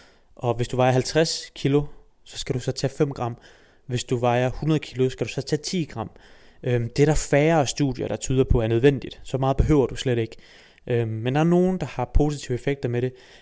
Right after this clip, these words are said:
Men man kan så også sige, på den anden side, hvis du går fra at tage fem gram, og som, øh, altså hvis du vejer hundrede kilo og tager fem gram normalt, men så læser det her studie, eller hører nogen sige det, at du skal tage ti gram, så bruger du så også din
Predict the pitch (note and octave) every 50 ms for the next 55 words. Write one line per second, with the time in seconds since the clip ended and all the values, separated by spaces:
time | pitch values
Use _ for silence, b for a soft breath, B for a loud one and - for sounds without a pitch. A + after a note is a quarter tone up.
0 | B - C#3 C3+ C#3+ C3 C#3 B2 - D3+ D3 C#3 - - - D3 C#3+ C#3+ C#3+ C#3+
1 | - - - _ _ - - C#3 C3 C#3 C#3+ D3+ E3 D#3 - C#3 C3+ C#3 C#3 B
2 | B B B B B B B B B B B - C3 - - C3+ - D3+ D3+ D3
3 | C3+ - C#3 C3 B2+ A#2+ - - C3+ C3 - E3+ E3 D#3 - B2+ C3 C3 - -
4 | - b b b b b b b b b b b b b _ - - - - -
5 | - A#2 - - - B2+ A#2 A#2+ A#2 A2+ A2+ A2 A2 G#2+ - A#2 A#2+ A#2 A#2 -
6 | C3 C3+ C#3 B2 C#3+ D3 D3+ C#3+ - - C3 B2+ C3 B2+ - - - C3 A#2+ -
7 | - E3 D#3+ C#3 C3+ B2+ B2+ B2 C3 C3+ B2+ A2+ b b b b b b b -
8 | B2+ - C3 B2+ C3+ B2+ A#2+ B2 B2+ B2 B2+ A#2 - - D3 C#3 B2+ - - -
9 | - - - - - C3 C3+ C3 A#2+ A#2+ B2 A#2+ - - B2+ B2 C3 C3 C3 A#2
10 | B B B B B B - B2+ - B2+ - - - B2 - - - B2 B2 B2
11 | - - - D#3+ C3+ B2+ A#2+ A#2 A#2+ A#2+ b b b b b b b - - C3+
12 | - - B2 C3 C#3+ - - C#3 C3 B2 B2+ - - B2+ A#2+